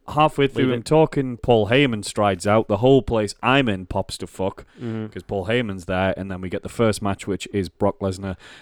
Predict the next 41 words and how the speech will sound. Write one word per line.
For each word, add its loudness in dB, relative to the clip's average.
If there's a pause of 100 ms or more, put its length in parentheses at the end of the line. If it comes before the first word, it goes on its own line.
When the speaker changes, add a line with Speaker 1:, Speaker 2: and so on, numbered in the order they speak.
(140)
Speaker 1:
versus -2
Seth -4
Rollins 0
for -4
the -4
Universal -4
Champi-, -8 (140)
Championship. -8 (1500)
Speaker 2:
Yes. -6 (160)
Speaker 1:
I 6
enjoyed 6
this -6
match, -2
although 4
many -2
didn't. -6 (120)
Many -6
people -4
around 2
me -2
thought -2
it 10
was 10
Speaker 2:
At 8
the 2
Speaker 1:
bullshit 4
'cause 6
it 6
Speaker 2:
time 4
Speaker 1:
was -2
show. 2
I 2
really 0
enjoyed 0
it. 0
I 0
thought -4
it -2
was -4
great 0
because -6